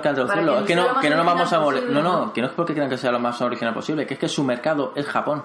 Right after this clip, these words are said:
Speaker 1: Yakuza no está buscando triunfar fuera de Japón.
Speaker 2: Pues claro,
Speaker 1: Ellos,
Speaker 2: lo que estoy
Speaker 1: ellos con el
Speaker 2: hablando.
Speaker 1: mercado que tienen en Japón ya
Speaker 2: No
Speaker 1: les
Speaker 2: pretenden
Speaker 1: vale.
Speaker 2: ser comerciales, claro que no.
Speaker 1: No, no, comerciales son, pero dentro de su, de su punto.
Speaker 2: Claro,
Speaker 1: Todo lo
Speaker 2: pues
Speaker 1: demás de
Speaker 2: no
Speaker 1: fuera,
Speaker 2: internacional,
Speaker 1: vale, pero que,
Speaker 2: no
Speaker 1: pero
Speaker 2: pretenden
Speaker 1: quitando
Speaker 2: ser
Speaker 1: que eso ya lo sé, yo lo que estoy diciendo
Speaker 2: Claro.
Speaker 1: es que yo,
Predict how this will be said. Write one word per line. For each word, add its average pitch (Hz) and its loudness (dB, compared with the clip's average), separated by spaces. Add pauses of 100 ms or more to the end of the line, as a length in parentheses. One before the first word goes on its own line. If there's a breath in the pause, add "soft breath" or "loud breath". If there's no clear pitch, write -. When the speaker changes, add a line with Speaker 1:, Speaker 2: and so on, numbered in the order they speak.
(560)
Speaker 1:
Yakuza 151 2
no 160 2
está 170 2
buscando 156 0
triunfar 139 0
fuera 143 2
de 131 -2
Japón. 131 0
Speaker 2:
Pues 202 -2
claro, 165 2
Speaker 1:
Ellos, 170 4
Speaker 2:
lo - -4
que 202 -4
estoy 214 -4
Speaker 1:
ellos 202 -4
con 151 4
el 185 2
Speaker 2:
hablando. 175 2
Speaker 1:
mercado 165 2
que 147 0
tienen 143 0
en 135 0
Japón 131 0
ya 143 0
Speaker 2:
No 147 2
Speaker 1:
les 160 0
Speaker 2:
pretenden 135 2
Speaker 1:
vale. - -2
Speaker 2:
ser 240 -2
comerciales, 220 -4
claro 175 -4
que 196 -10
no. 175 -10
Speaker 1:
No, 160 2
no, 190 0
comerciales 110 0
son, 147 0
pero 127 0
dentro 151 2
de 175 2
su, 143 2
de 139 2
su 117 -2
punto. 165 0
Speaker 2:
Claro, 107 -2
Speaker 1:
Todo 143 4
lo 151 4
Speaker 2:
pues 156 2
Speaker 1:
demás - 4
de - 0
Speaker 2:
no 294 2
Speaker 1:
fuera, 170 2
Speaker 2:
internacional, 233 0
Speaker 1:
vale, 127 2
pero 139 4
que, 139 2
Speaker 2:
no 135 4
Speaker 1:
pero 139 -2
Speaker 2:
pretenden 135 2
Speaker 1:
quitando 175 4
Speaker 2:
ser - -2
Speaker 1:
que 202 2
eso 175 -2
ya 151 4
lo 123 2
sé, 131 0
yo 139 0
lo 151 2
que 170 0
estoy 156 0
diciendo 151 0
Speaker 2:
Claro. 151 -2
Speaker 1:
es - -10
que 123 -2
yo, 156 0